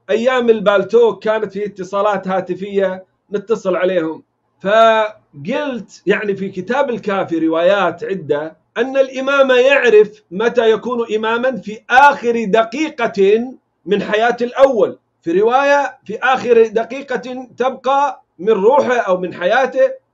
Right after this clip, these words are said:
مو مشكلة عن موضوع العلم المسبق للإمام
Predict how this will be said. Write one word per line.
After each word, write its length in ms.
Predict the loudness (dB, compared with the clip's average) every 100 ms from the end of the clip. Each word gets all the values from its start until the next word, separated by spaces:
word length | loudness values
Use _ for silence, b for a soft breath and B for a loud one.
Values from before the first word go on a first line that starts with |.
| _
مو 340 | -8 -4 -2 -4
مشكلة 340 | -6 -4 0
عن 240 | 0 0 -2
موضوع 400 | -2 0 -2 -4 -8
العلم 360 | -8 -2 2 2
المسبق 560 | 0 -4 -2 -4 -4 -10 _
للإمام 680 | -4 -4 -4 -2 -2 -2